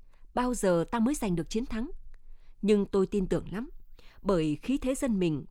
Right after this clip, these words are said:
đang lên như triều dâng sóng cuộn. Ai cũng sẵn sàng đánh giặc cứu nước."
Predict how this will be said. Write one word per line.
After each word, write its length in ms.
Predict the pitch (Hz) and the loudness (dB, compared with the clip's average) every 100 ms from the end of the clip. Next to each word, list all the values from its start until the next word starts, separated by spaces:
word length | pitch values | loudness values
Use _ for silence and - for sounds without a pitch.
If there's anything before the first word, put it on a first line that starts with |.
| - | -6
đang 240 | 220 220 | -4 -2
lên 280 | 214 254 247 | 2 4 4
như 140 | 254 240 | 4 2
triều 340 | - 208 151 | 4 4 4
dâng 220 | - 254 | 2 0
sóng 200 | 233 262 | -2 -4
cuộn. 220 | - - - - - - - - | 0 -2 -2 -16 -16 -18 -18 -10
Ai 180 | 185 196 | -6 -6
cũng 180 | - - | -6 -8
sẵn 180 | - 311 | -6 -4
sàng 320 | 220 170 139 | -2 -2 -2
đánh 160 | 185 262 | -4 -4
giặc 180 | - - | -4 -4
cứu 120 | 247 | -2
nước." 220 | 277 | -2